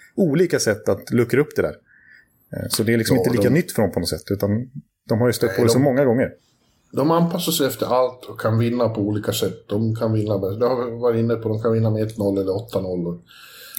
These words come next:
Speaker 1: Precis, och ap-, apropå det här med att, eh, som Montreal hade som, som otrolig styrka fram till finalen, att, eh, stänga ner matchen när de leder och försvara ledningar. Det har ju John Cooper varit inne väldigt mycket på, att Tampa, varje gång de har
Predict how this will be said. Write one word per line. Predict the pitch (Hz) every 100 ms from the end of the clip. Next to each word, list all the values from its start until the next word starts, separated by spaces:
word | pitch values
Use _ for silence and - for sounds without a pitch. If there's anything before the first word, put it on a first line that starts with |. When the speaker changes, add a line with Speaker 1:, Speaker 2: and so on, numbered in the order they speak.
| -
Speaker 1:
Precis, | 117 107 -
och | 127 131
ap-, | - -
apropå | 127 - 127 123
det | 110
här | 110
med | 107
att, | 107 95 - _ - - _ _ _ -
eh, | 104 101
som | 110
Montreal | 113 107 127 139 107
hade | 107 110 101
som, | 101
som | - - 110 101 120
otrolig | 110 117 104
styrka | 98 107 95 101
fram | 104 98
till | 101
finalen, | 113 113 101
att, | 95
eh, | - - 240 214 - - -
stänga | - 120 110
ner | 120
matchen | 113 101 -
när | 104
de | 101
leder | 143 127 85 101 98
och | 101 98
försvara | 113 120 107
ledningar. | 110 107 123 107 82 -
Det | 117 113
har | 123 110 -
ju |
John | 117 104
Cooper | 135 131 113
varit | 107 98 -
inne | - 104
väldigt | 101 92 92
mycket | 95 -
på, | 98
att | 87
Tampa, | 107 101 92 - - _
varje | 135 127 131
gång | 127
de | 123
har | 139